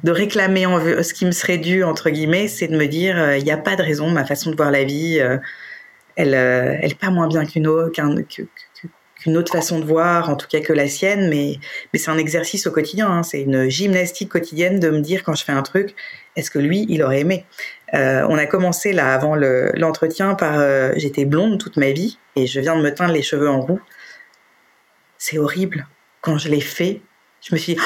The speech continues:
Oh, mais lui, c'est sûr, il détesterait, il est tellement classique et tout ça. » Euh,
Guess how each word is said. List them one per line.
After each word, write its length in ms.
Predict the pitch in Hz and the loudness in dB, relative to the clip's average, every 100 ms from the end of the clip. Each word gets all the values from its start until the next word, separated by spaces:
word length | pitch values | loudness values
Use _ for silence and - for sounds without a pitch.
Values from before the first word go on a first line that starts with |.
| - | -2
Oh, 40 | - - | -2 -2
mais 80 | 143 | -2
lui, 120 | 143 | -2
c'est 140 | - | -4
sûr, 200 | 147 - | -4 -4
il 120 | 156 147 | -4 -6
détesterait, 520 | 151 151 - 160 175 | -6 -6 -4 -2 0
il 60 | |
est 80 | 147 | 0
tellement 300 | 147 151 151 | 2 2 2
classique 640 | 151 151 - 180 175 180 | 0 -2 -2 -2 -2 0
et 100 | 160 | -2
tout 100 | 156 | -2
ça. » 240 | 160 202 214 - - - - | -4 -4 -6 -10 -14 -12 -2
Euh, 600 | 156 147 143 135 131 | 0 2 2 2 2